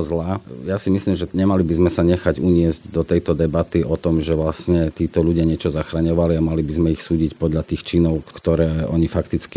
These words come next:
vykonali. Jozef Tiso ako prezident republiky je spolu zodpovedný za tie zločiny proti ľudskosti, deportácie židovského obyvateľstva,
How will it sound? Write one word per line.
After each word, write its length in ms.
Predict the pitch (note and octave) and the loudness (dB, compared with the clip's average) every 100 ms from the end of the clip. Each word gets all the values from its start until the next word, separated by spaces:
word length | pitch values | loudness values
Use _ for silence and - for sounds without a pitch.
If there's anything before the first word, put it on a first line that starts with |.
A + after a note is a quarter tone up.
| D#2 | -2
vykonali. 720 | - E2+ E2 E2 E2 - - | 0 0 2 2 0 -4 -4
Jozef 240 | E2 F2 | -2 -2
Tiso 320 | - F2 - D#2+ | -2 -4 -2 -2
ako 560 | D#2 - D#2+ D#2 D#2 - | -4 -4 -4 -4 -6 0
prezident 320 | F2+ E2+ E2 | 2 4 2
republiky 640 | D#2+ E2 E2+ D2 D2+ - F#2 | 2 0 -2 -2 -2 2 2
je 80 | |
spolu 320 | - - E2 D#2 | 2 0 0 0
zodpovedný 560 | D#2 - D#2 D2+ D#2 | -2 0 0 0 0
za 80 | E2+ | 0
tie 160 | - D#2 | 0 0
zločiny 400 | E2 - D#2+ D#2 | 0 2 0 0
proti 320 | D#2 - D2+ | -2 -2 -4
ľudskosti, 480 | D#2 - D#2 - C#2+ | -4 -4 -4 -4 -4
deportácie 560 | D#2+ D#2 D2+ D#2 - | -4 -4 -4 -2 -2
židovského 560 | D2+ D2+ D2+ - D#2 D#2+ | 0 0 -2 -2 -2 0
obyvateľstva, 880 | D2+ D#2 D#2+ D#2+ D#2 - D#2 D#2+ | 0 0 0 0 -2 -2 0 0